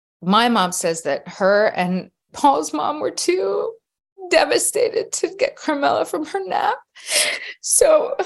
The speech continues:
the reason why I love Meredith so much is because she was, like, she was so tough and, and strong for all of us. Like, she, she was amazing. And, and so she was really helpful with, like, being,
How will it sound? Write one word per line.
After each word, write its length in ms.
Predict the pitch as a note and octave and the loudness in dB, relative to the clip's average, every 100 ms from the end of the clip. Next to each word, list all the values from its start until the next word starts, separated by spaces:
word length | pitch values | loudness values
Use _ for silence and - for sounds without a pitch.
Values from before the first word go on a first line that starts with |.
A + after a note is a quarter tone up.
| - - _ _ _ _ _ _ _ _ | -8 -16 _ _ _ _ _ _ _ _
the 120 | F4+ | 2
reason 260 | D4+ E4 F#4 | 4 4 4
why 160 | D#4 | 4
I 40 | C#4+ | 4
love 180 | D4+ D#4+ | 2 0
Meredith 480 | E4+ F4 E4 - | 0 2 2 0
so 280 | - - F#4 | -4 -4 -2
much 440 | D4+ - - - - - | -2 -4 -4 -4 -4 -4
is 160 | D#4 D4+ | -4 0
because 340 | D4 C#4+ C#4 | 2 4 4
she 100 | D4 | 4
was, 280 | B3+ C#4+ D4+ | 2 0 4
like, 420 | A3 A3 - - _ _ | 4 2 -4 -20 _ _
she 200 | - - | -4 -2
was 220 | D#4+ E4 | 0 2
so 220 | - A#3+ C4 | 4 4 2
tough 340 | C#4 B3 B3+ | 4 4 4
and, 200 | A3 G#3+ - | -2 -4 -6
and 320 | G#3 F#3+ G3+ | -6 -6 -4
strong 380 | - G#3+ G3+ G#3+ | 2 4 4 2
for 160 | - | 0
all 160 | D3+ F#3 | 2 2
of 100 | F#3+ | 2
us. 240 | - - | 0 2
Like, 220 | - - | 0 0
she, 540 | - - C4 B3 - - - _ _ _ _ _ - | 0 0 0 -2 -6 -12 -20 _ _ _ _ _ -4
she 280 | - - C4+ | -2 0 -2
was 200 | C4+ C4 | -2 0
amazing. 520 | G3 A3 A#3 A3+ F#3 | 4 4 4 0 -2
And, 200 | F#3+ F#3 | -4 -4
and 180 | G3 G3 | -6 -2
so 180 | - G3+ | 0 2
she 260 | - - | 2 2
was 220 | A#3 A3+ G3+ | 0 -2 -4
really 420 | F#3+ A#3 A3+ A#3+ | -2 2 4 4
helpful 380 | B3 - A3 F#3 | 4 0 -2 -2
with, 160 | - | -2
like, 240 | - - - | -2 -4 -6
being, 460 | G3+ G3+ F#3+ F#3+ | -4 -2 -2 -4